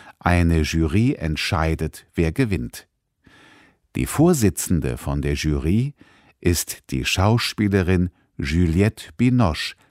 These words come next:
aus dem Land Frankreich. Juliette Binoche ist zur Eröffnung von der Berlinale gekommen. Auch viele andere berühmte Schauspieler sind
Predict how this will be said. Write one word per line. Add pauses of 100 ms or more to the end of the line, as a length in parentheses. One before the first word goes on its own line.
(280)
aus
dem
Land
Frankreich. (1300)
Juliette
Binoche (340)
ist
zur
Eröffnung
von
der
Berlinale
gekommen. (680)
Auch
viele
andere
berühmte
Schauspieler (360)
sind